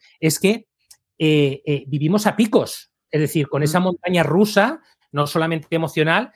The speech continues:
Speaker 1: sino también de ingresos. Con lo cual, eh, yo también vengo del mundo de la consultoría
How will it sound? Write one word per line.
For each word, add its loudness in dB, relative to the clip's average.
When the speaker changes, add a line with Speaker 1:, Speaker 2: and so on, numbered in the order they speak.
Speaker 1:
sino -2
también 0
de 2
ingresos. -2
Con 2
lo 0
cual, 2
eh, -6
yo 0
también 2
vengo 2
del 0
mundo 2
de 4
la 2
consultoría 0